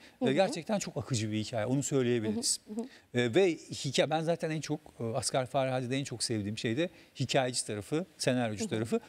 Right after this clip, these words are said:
Speaker 2: Ama yönetmenliğinde de çok beğendiğim noktalar var. Onları filmden sonra konuşmak istiyorum. Ama böyle yani gerçekten, e, sahicilik, inandırıcılıksa, bunu kurmaksa mesele, yani Asghar Farhadi bunu dakikasında kuruyor ve bizi içine alıp götürüyor.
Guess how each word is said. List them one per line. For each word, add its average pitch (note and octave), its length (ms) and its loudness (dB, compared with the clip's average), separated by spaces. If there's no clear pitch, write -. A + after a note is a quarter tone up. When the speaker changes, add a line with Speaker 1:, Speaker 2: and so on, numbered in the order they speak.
Speaker 2:
Ama D#3 200 4
yönetmenliğinde D#3 600 0
de C3 60 4
çok - 240 -8
beğendiğim G#2+ 340 0
noktalar B2 400 0
var. G3 180 4
Onları E3 360 4
filmden D#3 360 2
sonra C#3+ 260 0
konuşmak D3 440 0
istiyorum. A#2+ 420 0
Ama C#3+ 220 2
böyle D#3+ 320 2
yani C3+ 340 2
gerçekten, D3 600 -2
e, A#2+ 200 2
sahicilik, C3 720 0
inandırıcılıksa, B2+ 920 2
bunu C#3 200 4
kurmaksa D3 500 0
mesele, A2 420 -2
yani A2 200 0
Asghar B2+ 320 0
Farhadi B2+ 480 0
bunu C3+ 220 0
dakikasında D#3 600 4
kuruyor - 360 2
ve C#3 120 4
bizi A#2+ 160 0
içine C#3 260 0
alıp C#3 220 0
götürüyor. G2 380 -4